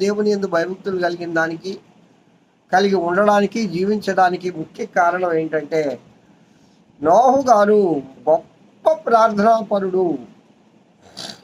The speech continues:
తన భార్యయు, తన కుమారులు, కోడళ్ళు కూడా దేవుని యందు భయభక్తులు కలిగి ఉన్నారంటే, నూట ఇరవై సంవత్సరాలు ఆ ఓడను తయారు చేస్తూ రక్షణ సువార్తను ప్రకటిస్తూ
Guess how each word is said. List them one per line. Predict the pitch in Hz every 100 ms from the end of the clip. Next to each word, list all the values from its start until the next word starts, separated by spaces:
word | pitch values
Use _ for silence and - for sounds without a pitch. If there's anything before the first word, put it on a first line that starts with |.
| - _ _ _ -
తన | 165 170 147
భార్యయు, | 170 208 226 240 254 285 247
తన | 185 170 170
కుమారులు, | 180 190 196 196 202 202
కోడళ్ళు | 180 175 190 185 185 170
కూడా | 175 170 160
దేవుని | 165 180 180
యందు | 165 160
భయభక్తులు | 151 156 160 165 151
కలిగి | 151 143 143
ఉన్నారంటే, | 147 143 135 127 143 131 - _ _ _ _ _ _ _ _ _ - 175
నూట | 202 208
ఇరవై | 202 190 185 180 175 -
సంవత్సరాలు | 160 175 220 254 262
ఆ | 233 196 190
ఓడను | 208 202 190
తయారు | 185 190 170
చేస్తూ | 180 175 175 160
రక్షణ | 151 - 175 -
సువార్తను | 165 160 156 156 143
ప్రకటిస్తూ | 147 147 143 -